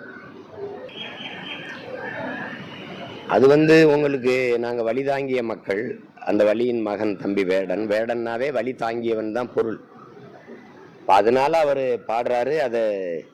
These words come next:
இந்த நிலத்துல நான் அதை பேசி, எண்ணற்ற வழக்குகள், அடக்குமுறை, சிறையெல்லாம் பா-, தா-, தாங்கியவன்.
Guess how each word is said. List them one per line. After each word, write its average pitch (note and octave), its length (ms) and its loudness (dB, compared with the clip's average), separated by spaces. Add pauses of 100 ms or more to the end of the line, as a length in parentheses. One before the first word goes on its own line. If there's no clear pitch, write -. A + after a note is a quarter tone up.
(340)
இந்த B2 200 6
நிலத்துல C#3 520 2
நான் B2 280 -2
அதை A2+ 180 0
பேசி, C3+ 420 -2
எண்ணற்ற B2+ 440 -2
வழக்குகள், A#2 520 -2
அடக்குமுறை, A2 720 -2
சிறையெல்லாம் A2 520 -2
பா-, F#2 300 0
தா-, E2+ 480 -2 (760)
தாங்கியவன். G#2 720 0